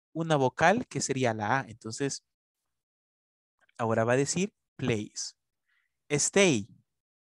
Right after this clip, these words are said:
Stays. Pray. Eh, stays de quedarse. Entonces, stays. Pray, prays. Eh, entonces, agregamos una S. Tenemos plays, stays,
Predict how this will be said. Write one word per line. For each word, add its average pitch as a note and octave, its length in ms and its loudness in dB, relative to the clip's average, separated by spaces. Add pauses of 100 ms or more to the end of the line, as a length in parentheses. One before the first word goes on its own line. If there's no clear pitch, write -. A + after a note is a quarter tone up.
(600)
Stays. C3+ 800 0 (580)
Pray. D#3+ 540 4 (920)
Eh, A#2+ 260 -4
stays E3+ 340 2
de C#3 100 4
quedarse. B2+ 420 2
Entonces, A#2+ 440 -8
stays. A2+ 680 -2 (440)
Pray, D3+ 480 2
prays. A2+ 600 2 (640)
Eh, A#2+ 400 0
entonces, C#3+ 360 -2
agregamos B2 500 0
una C#3+ 160 0
S. A3 200 -2 (400)
Tenemos C#3+ 640 -2
plays, C#3 640 2 (480)
stays, C3+ 720 0